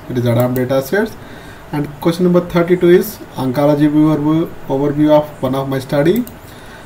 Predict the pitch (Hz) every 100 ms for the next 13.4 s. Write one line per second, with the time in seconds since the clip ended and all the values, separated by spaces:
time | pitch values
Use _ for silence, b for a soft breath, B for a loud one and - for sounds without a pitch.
0 | B 151 160 170 - - 180 185 175 165
1 | 165 175 - - 143 160 165 175 165 -
2 | 131 135 151 151 151 156 - 147 139 -
3 | 180 156 165 151 143 147 - 143 - 123
4 | 123 147 202 - - - B B B B
5 | - 131 143 175 180 180 180 180 - 156
6 | 175 165 208 208 - - - 135 131 143
7 | 147 143 143 139 151 143 143 151 151 180
8 | - 123 120 131 135 127 135 135 135 131
9 | 135 151 160 180 - 127 135 131 135 139
10 | 143 135 151 180 175 B B B 127 123
11 | 123 175 143 127 143 143 135 135 135 135
12 | 120 143 131 127 123 127 127 131 127 139
13 | 135 151 175 226